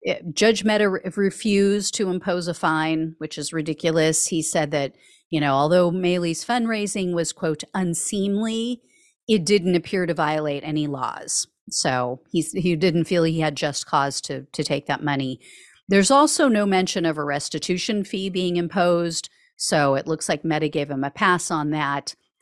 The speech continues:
I mean, all in all, I think it was a decent sentence, but this really highlights the pathetically weak sentences that he, the same judge, has handed down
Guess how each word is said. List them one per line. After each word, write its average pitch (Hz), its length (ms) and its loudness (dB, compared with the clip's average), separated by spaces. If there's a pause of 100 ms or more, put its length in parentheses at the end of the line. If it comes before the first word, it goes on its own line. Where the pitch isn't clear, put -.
(260)
I 160 100 0
mean, 160 340 4
all 330 240 8
in 247 120 4
all, 202 400 2 (1080)
I 190 80 -2
think 214 180 -2
it 196 80 2
was 170 200 -2
a 156 40 -2
decent 160 520 -2
sentence, 190 640 0
but 143 320 -2 (540)
this 311 220 4
really 262 320 4
highlights 180 680 0
the 175 120 -6
pathetically 165 840 -2
weak 165 340 -4
sentences 196 840 -2
that 165 160 0
he, 202 520 -4
the 175 160 -2
same 175 340 0
judge, 160 600 0 (400)
has 208 180 2
handed 175 400 0
down 147 540 -4